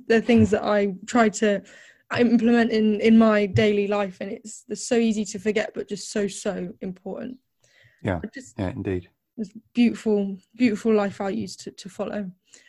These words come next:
Speaker 1: If we could just, we touched on them briefly, but if we could just end, I always like to just, yeah, have a sort of a little, a little think. What worries you the most? Where do you think we need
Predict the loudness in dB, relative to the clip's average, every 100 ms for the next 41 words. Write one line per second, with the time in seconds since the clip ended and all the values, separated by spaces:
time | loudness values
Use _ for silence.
0 | _ _ _ _ _ -6 0 2 4 2
1 | 0 0 0 0 -2 4 6 6 4 0
2 | -2 0 -2 -2 -2 -2 -2 -2 -2 0
3 | 0 -2 -4 -2 -2 -4 -10 -10 -6 -6
4 | -6 -14 _ _ _ _ _ -10 -10 -8
5 | -4 -4 -2 -4 -4 -4 -4 -2 -2 -2
6 | -2 0 0 -2 -2 -4 -6 -14 _ -20
7 | _ _ 0 0 2 2 4 6 4 4
8 | 6 6 6 0 -4 -14 -18 -6 0 0
9 | 2 0 0 -2 0 2 4 4 2